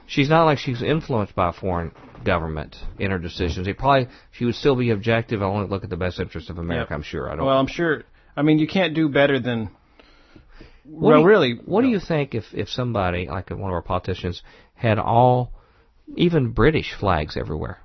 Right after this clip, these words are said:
Speaker 1: in their office, wore 'em all the time, or France?
Speaker 2: What do you,
Speaker 1: If
Speaker 2: what do
Speaker 1: not
Speaker 2: you
Speaker 1: even
Speaker 2: think,
Speaker 1: if
Speaker 2: what would, what do you
Speaker 1: Iran.
Speaker 2: think would happen if they were, if you had, uh, dual citizens in high levels of elected office?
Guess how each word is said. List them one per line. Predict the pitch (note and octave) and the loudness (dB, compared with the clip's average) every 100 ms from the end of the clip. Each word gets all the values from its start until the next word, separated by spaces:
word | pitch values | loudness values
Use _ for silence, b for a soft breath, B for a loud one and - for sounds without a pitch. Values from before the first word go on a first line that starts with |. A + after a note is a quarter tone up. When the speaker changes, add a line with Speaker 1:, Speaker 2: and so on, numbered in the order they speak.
| - - | -14 -2
Speaker 1:
in | G#2+ | 2
their | G2+ E2 | 2 2
office, | F#2+ F#2+ - G2+ - - - _ _ _ _ _ _ - _ _ | 4 2 0 -4 -4 -14 -18 _ _ _ _ _ _ -20 _ _
wore | G2 G2 G#2 G#2 | -2 2 4 4
'em | G2 | 4
all | F#2 F#2+ | 2 0
the | F#2+ | -2
time, | - F2+ F2 F2 F#2 - - - - - | -2 -2 0 -2 -6 -10 -12 -12 -16 -12
or | |
France? | E2+ - G2 F#2+ F#2+ F#2 - - b b - | -10 -2 0 0 0 -4 -14 -20 b b -4
Speaker 2:
What | D#3 G#3 | 0 0
do | |
you, | F#3 - | -2 0
Speaker 1:
If | E3 | 2
Speaker 2:
what | G3+ | 6
do | |
Speaker 1:
not | C#3 C#3+ | 6 6
Speaker 2:
you | - | 6
Speaker 1:
even | - | 6
Speaker 2:
think, | G#3 | 6
Speaker 1:
if | |
Speaker 2:
what | E3+ D3+ | 4 2
would, | G#2 | 4
what | G#3+ | 6
do | |
you | G#3+ | 6
Speaker 1:
Iran. | F#3+ | 4
Speaker 2:
think | G#3 | 2
would | F#3+ D3+ | 0 2
happen | D#3+ E3+ D#3+ C3+ | 2 2 0 -2
if | C#3 C3 | -4 -2
they | D3 D3 | 0 2
were, | C#3 B2+ A#2 - _ | 2 0 -2 -10 _
if | C#3+ B2 | -10 -4
you | D3+ | -4
had, | C#3+ C#3 B2 A#2+ A2+ b b b b b - | 0 2 4 2 -4 b b b b b -8
uh, | C3 A#2 A2+ A2 G#2+ - - D3 B2 | -2 -2 -2 -4 -8 -12 -14 -10 2
dual | D#3 D#3+ | 4 4
citizens | C#3+ - E3 C#3+ - A2 G2+ - - _ _ - | 2 0 0 0 -4 -10 -10 -14 -20 _ _ -6
in | C3 A#2+ A2+ G#2 | -2 0 -2 -8
high | - C3+ C3+ | -4 0 2
levels | B2+ A#2+ B2 | 0 -2 -6
of | A2 - | -10 -8
elected | B2 A#2 - A2 | -4 -4 -6 -10
office? | G#2 A2+ - - | -10 -12 -20 -20